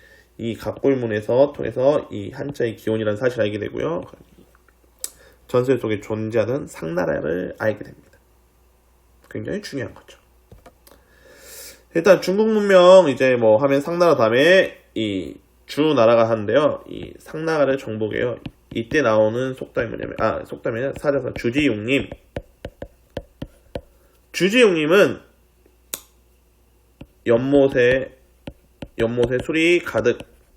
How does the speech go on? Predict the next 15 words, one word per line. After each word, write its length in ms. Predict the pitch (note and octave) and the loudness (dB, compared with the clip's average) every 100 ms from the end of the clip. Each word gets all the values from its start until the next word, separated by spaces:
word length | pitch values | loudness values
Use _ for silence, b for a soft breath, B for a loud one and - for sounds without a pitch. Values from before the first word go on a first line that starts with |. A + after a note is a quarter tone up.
| _ | _
그다음에 280 | - F#2 F2 | -6 -6 0
육, 320 | C3+ C#3+ - - | 4 4 2 -8
고기 280 | - B2 | -4 0
육자에 340 | C3+ G#2 C3+ C3 | 0 0 2 2
수풀님, 420 | F3 - E3 A2 - B B _ | 2 -2 -2 -2 -8 B B _
고기가 680 | - A2+ A#2+ C#3+ E3 E3+ F3 | -8 -4 4 4 6 4 2
수풀 340 | F3 - E3+ | -2 -4 -2
이룬다, 640 | A2 A2+ A2+ B2+ B2 G#2+ - | -2 0 2 4 4 4 2
이런 240 | A#2 B2 | 2 2
거예요. 180 | G2+ - - - - _ - | 0 -2 -6 -18 -20 _ -4
이 120 | D3 | 2
뜻은 200 | B3+ G3 | 2 6
뭘까요? 560 | B2 - A2 C#3+ - - - - - | 4 6 6 6 4 -2 -16 -14 -10
나라가 680 | - G#2+ G#2 G#2+ A#2+ C3+ C#3+ | -4 -2 0 2 4 4 4
혼란스럽다. 1040 | C#3+ C#3 C#3+ C#3+ C#3+ - - - - - | 2 0 2 0 0 -6 -10 -10 -14 -12